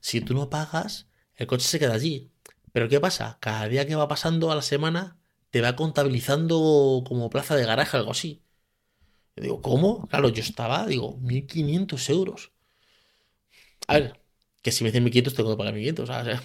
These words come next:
a ver, me quejo, pero por otro lado digo, "Pues nada, pues pagaré los mil quinientos euros que habría que pagar, ¿vale?". Menos mal que fueron doscientos, pero, eh, claro, es que al final sí que los toman por tontos, al final, <laughs> o sea,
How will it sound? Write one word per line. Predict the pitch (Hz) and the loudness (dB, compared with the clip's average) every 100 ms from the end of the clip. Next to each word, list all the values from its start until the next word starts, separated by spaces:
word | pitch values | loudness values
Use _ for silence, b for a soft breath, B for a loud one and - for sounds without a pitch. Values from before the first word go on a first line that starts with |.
| - | -2
a | 117 | 0
ver, | 123 127 b b b b _ _ _ - | 0 -2 b b b b _ _ _ -4
me | 131 110 | 0 2
quejo, | 123 139 - - - _ _ _ _ _ _ | 2 0 -2 -6 -12 _ _ _ _ _ _
pero | - 120 113 - | 2 2 2 -6
por | - 127 127 | -6 0 2
otro | 135 | 4
lado | 143 | 4
digo, | 131 101 - - | 4 0 -6 -6
"Pues | - 139 | -4 -2
nada, | 156 | -2
pues | 139 123 | -4 0
pagaré | 117 120 143 | 2 4 2
los | 135 | 2
mil | 120 | 2
quinientos | 117 113 117 | 0 0 2
euros | 113 110 | 2 2
que | 110 | 0
habría | 107 113 | 2 0
que | 104 | 0
pagar, | 127 143 | 0 0
¿vale?". | 135 - - _ B B B B B - | 0 -4 -10 _ B B B B B -2
Menos | 127 131 | 4 4
mal | 127 | 4
que | 123 | 2
fueron | 139 | 0
doscientos, | 131 165 165 - | 2 0 -2 -4
pero, | - 113 - - | 0 0 0 -4
eh, | - 113 110 | 2 2 2
claro, | 135 - - _ B B | -2 -6 -12 _ B B
es | 127 | -12
que | - - | -12 -10
al | |
final | - 151 143 | -2 0 0
sí | - | 0
que | 139 | -2
los | 123 | 0
toman | 135 123 | 0 2
por | 113 | 2
tontos, | 127 120 | 0 0
al | 120 | -4
final, | - - 139 - | -6 -4 -4 -6
<laughs> | |
o | - - | -12 -4
sea, | 120 - | -4 -4